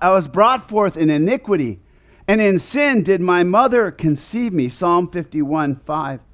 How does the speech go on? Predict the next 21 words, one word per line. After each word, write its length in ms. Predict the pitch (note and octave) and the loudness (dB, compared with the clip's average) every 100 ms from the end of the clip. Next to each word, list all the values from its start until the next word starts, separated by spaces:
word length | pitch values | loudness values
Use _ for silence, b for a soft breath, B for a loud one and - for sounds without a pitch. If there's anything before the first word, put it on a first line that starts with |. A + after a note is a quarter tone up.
| _ _ _ _ _ _ _ | _ _ _ _ _ _ _
See, 160 | - | -4
that, 300 | G#3+ A3 - - | 0 0 -2 -2
that 180 | G3+ - | -2 -2
speaks 400 | D4+ B3+ C#4 - | -6 -2 -2 -4
to 120 | F#3 | -6
the 140 | E3+ | -4
reality 800 | D#3+ E3+ F#3+ A3 A3+ G3+ E3 C#3 - _ _ _ _ _ _ _ _ - _ _ | -2 2 4 6 4 4 -2 -4 -8 _ _ _ _ _ _ _ _ -20 _ _
of 140 | - D#3+ | -4 0
the 80 | F3 | -2
sin 380 | - A#3 A#3 | -2 -2 2
nature 580 | G3+ G#3 A#3 - D3 B2+ - | 2 0 -2 -4 -4 -4 0
in 160 | D#3+ - | 0 0
all 260 | E3 F#3+ G3 | -4 0 0
of 100 | C#3 | -2
us. 540 | G#2 F2+ - - - - b b b b b _ _ _ _ _ _ _ | -6 -14 -20 -20 -20 -20 b b b b b _ _ _ _ _ _ _
The 60 | D3+ | -4
Bible 240 | G3+ A3+ | -2 -2
says 300 | A3 A#3+ F#3 | 0 0 0
we're 160 | E3+ F3+ | 0 0
all 260 | F#3 A3 | 2 2
rebels, 720 | A3+ G3 G#3+ F3+ - - - | 4 4 2 0 -10 -14 -20